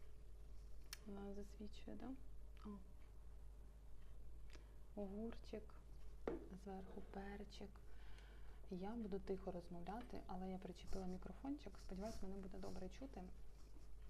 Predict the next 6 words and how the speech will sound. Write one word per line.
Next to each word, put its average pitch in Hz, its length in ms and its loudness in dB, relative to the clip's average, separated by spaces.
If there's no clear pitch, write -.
Так, 175 320 -2
до 208 320 4
пельмешків 208 580 0
я 185 60 2
вирішила, 185 680 0
м, 185 440 2